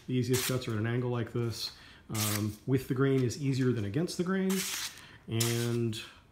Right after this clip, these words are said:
uh, flimsy, flimsy paper is much harder than, uh, thicker paper.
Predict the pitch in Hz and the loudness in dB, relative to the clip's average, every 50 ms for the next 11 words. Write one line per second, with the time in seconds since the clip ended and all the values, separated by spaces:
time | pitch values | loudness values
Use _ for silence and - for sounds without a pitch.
0 | - - - - - - - - - - 127 120 117 117 117 113 - - - - | -20 -20 -20 -20 -20 -20 -20 -20 -12 -6 -4 -2 -2 0 -2 -2 -4 -6 -2 2
1 | 143 143 143 135 123 139 131 - 147 139 135 127 131 127 - 135 131 131 131 127 | 4 4 4 4 4 0 0 0 2 2 2 2 0 0 0 0 0 0 0 0
2 | 123 123 123 113 110 107 117 120 123 120 117 - - - - - 135 123 110 113 | -2 0 0 0 -2 0 0 0 -2 -2 -2 -4 -8 -8 -6 -2 -2 0 0 0
3 | 113 110 107 107 107 113 113 110 107 110 110 107 107 107 104 110 113 107 101 101 | 0 -2 -2 -2 -4 -4 -2 -2 -2 0 0 -2 -2 -2 -4 -4 -4 -4 -6 -6
4 | - - 185 - 120 - 98 95 - - | -4 -6 -4 -4 -6 -6 -8 -10 -10 -12